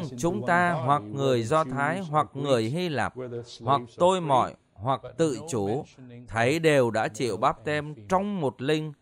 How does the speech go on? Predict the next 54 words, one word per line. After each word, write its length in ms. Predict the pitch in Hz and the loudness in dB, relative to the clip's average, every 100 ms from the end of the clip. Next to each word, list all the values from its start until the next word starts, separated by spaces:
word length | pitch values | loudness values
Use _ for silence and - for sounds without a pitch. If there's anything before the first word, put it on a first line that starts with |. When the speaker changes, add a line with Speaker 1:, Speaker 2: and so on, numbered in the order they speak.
| _ _ 104 | _ _ -4
Speaker 2:
để 360 | 110 101 101 | 0 2 2
nên 300 | 120 156 151 | 0 -2 -2
Speaker 1:
And 100 | 135 | -2
Speaker 2:
một 140 | 101 - | -4 -4
Speaker 1:
we're 80 | 143 | -4
Speaker 2:
thân, 100 | 185 | -2
Speaker 1:
all 160 | 196 190 | -4 -4
given 280 | 175 165 165 | -6 -6 -4
Speaker 2:
nhưng 200 | 151 165 | -2 -2
Speaker 1:
to 60 | - | -2
Speaker 2:
không 220 | 165 131 | -2 0
đề 80 | 120 | 0
Speaker 1:
drink 100 | 117 | 0
Speaker 2:
cập 100 | 123 127 | -2 -4
Speaker 1:
one 80 | 107 | -4
Speaker 2:
đến 140 | 120 | -4
Speaker 1:
spirit." 100 | 170 | -2
Speaker 2:
nam 220 | 160 147 | -2 -2
hay 200 | 139 139 | -2 -2
Speaker 1:
Why? 40 | 135 | -2
Speaker 2:
nữ. 160 | 110 143 | -4 -4
Speaker 1:
Because 220 | 170 170 - - | -8 -12 -14 -14
chapter 220 | 156 151 | -12 -4
Speaker 2:
Và 100 | 127 | -2
chúng 220 | 127 175 190 | 0 -2 0
ta 220 | 185 170 | 2 2
Speaker 1:
twelve 80 | - | 0
Speaker 2:
thảy 180 | 113 | -2
đều 200 | 127 127 | 2 2
Speaker 1:
of 60 | 113 | 2
Speaker 2:
uống 220 | 113 139 202 | 0 -2 -2
Speaker 1:
First 60 | - | 0
Speaker 2:
cùng 280 | 170 175 165 | 2 4 2
một 120 | 139 | 0
Speaker 1:
Corinthians 180 | 127 175 | 2 0
Speaker 2:
linh. 80 | 170 - _ _ _ | -2 -12 _ _ _
Speaker 1:
does 80 | 101 | -2
Speaker 2:
Tại 160 | 117 | 0
Speaker 1:
not 80 | 131 170 | 0 -2
Speaker 2:
sao? 260 | 175 185 | -2 -4
Speaker 1:
just 60 | 147 - - | -8 -16 -12
talk 320 | 143 127 120 | -12 -10 -2
Speaker 2:
Vì 100 | 143 | -2
Speaker 1:
about 100 | 117 | 2
Speaker 2:
chương 120 | 190 196 | 0 0
Speaker 1:
our 60 | |
Speaker 2:
mười 160 | 143 131 | 0 -2
hai 300 | 160 170 170 | 0 0 0
Speaker 1:
being 100 | 113 | -2
Speaker 2:
của 80 | 104 | -4
Speaker 1:
in 100 | 104 | 0
Speaker 2:
Cô-rin-tô 680 | 170 175 170 117 160 160 160 | 2 2 0 -2 2 2 2
nhất 180 | 175 214 - | -2 -4 -8
Speaker 1:
Christ. 180 | - | -20